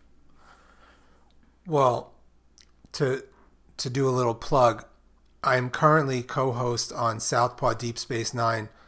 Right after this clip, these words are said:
which is a leftist episode-by-episode discussion and dismantling of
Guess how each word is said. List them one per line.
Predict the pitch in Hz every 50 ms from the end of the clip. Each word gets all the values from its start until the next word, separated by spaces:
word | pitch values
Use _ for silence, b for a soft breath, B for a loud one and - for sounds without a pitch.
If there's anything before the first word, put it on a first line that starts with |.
| b b b b b b b b b b -
which | 135 120 110 - -
is | 120 113 104 - - - -
a | - 117
leftist | 110 110 113 110 - - 139 113 107 - - - - - - - -
episode-by-episode | 117 113 - 123 - - 135 127 117 123 113 110 110 107 - 120 - - - 110 110 107
discussion | 107 - 98 - - - 117 107 - - 127 110 110 104 113 - - -
and | - 120 110
dismantling | 104 110 104 - 127 117 110 107 104 - 113 113 104 107 113
of | 113 107 104 101 107 -